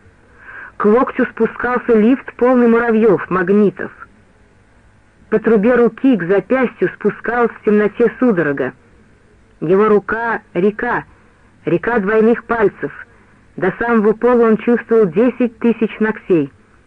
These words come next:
Бедненькая, стучит, стучит и ничего. Вот сволочи, мулы. Откроют, плюну в морду. Как дважды два —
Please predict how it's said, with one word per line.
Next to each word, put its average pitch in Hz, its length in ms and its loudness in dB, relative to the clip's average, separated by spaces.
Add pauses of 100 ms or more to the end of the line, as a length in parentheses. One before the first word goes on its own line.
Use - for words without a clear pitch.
(600)
Бедненькая, 143 840 -4 (240)
стучит, 214 500 -4 (100)
стучит 208 540 -6
и 165 60 -2
ничего. 143 580 -6 (840)
Вот 160 200 -2 (120)
сволочи, 160 540 -2
мулы. 147 500 -2 (640)
Откроют, 214 720 0
плюну 196 380 2
в 180 80 -2
морду. 165 500 0 (760)
Как 190 220 -2
дважды 202 400 0
два — 208 260 -2